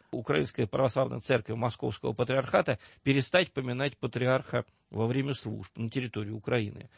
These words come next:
сегодняшней которой контролируется Зеленским. Вот. Но патриарх как на это ответил?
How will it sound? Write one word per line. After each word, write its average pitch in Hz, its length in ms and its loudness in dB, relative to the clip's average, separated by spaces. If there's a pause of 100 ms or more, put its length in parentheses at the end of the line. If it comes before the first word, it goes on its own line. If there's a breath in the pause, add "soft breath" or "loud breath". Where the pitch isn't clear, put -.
(140 soft breath)
сегодняшней 113 460 -6
которой 110 320 -10
контролируется 107 760 2
Зеленским. 104 560 -6 (520 loud breath)
Вот. 143 500 6
Но 180 580 6
патриарх 202 360 2
как - 260 0
на 127 60 -6
это 107 180 -4
ответил? 104 560 -8